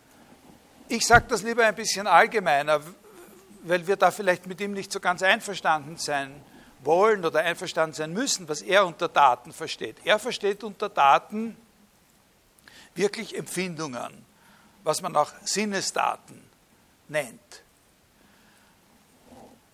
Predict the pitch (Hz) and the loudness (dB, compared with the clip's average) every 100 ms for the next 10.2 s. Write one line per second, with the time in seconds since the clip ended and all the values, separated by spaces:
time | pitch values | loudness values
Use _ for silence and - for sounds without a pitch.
0 | _ _ _ - 202 196 175 202 254 262 | _ _ _ -8 -4 -2 -4 -4 -2 0
1 | 240 196 214 170 170 - 139 202 247 269 | 2 0 -2 -6 -8 0 4 4 2 -8
2 | - - 254 269 - - 147 170 214 - | -6 -6 -6 -8 -12 -2 2 2 2 -8
3 | 302 302 - - - - - 220 269 262 | -12 -14 -20 -20 -20 -16 -10 -8 -6 -6
4 | 247 247 - - 233 214 - - 160 175 | -6 -6 -10 -8 -8 -8 -10 -6 -6 -4
5 | 226 285 294 - 247 208 - 196 208 214 | -6 -6 -8 -10 -10 -12 -2 2 2 -2
6 | - 220 233 - 190 151 147 135 - 233 | -10 -6 -6 -6 -8 -6 -6 -4 -4 -4
7 | 269 277 277 - _ _ _ _ - 208 | -4 -6 -6 -14 _ _ _ _ 6 8
8 | 220 202 - _ _ _ _ _ _ _ | 8 4 -6 _ _ _ _ _ _ _
9 | - _ _ - 196 185 233 - 190 170 | -20 _ _ -2 -2 0 -4 -6 -6 -4
10 | 143 | -4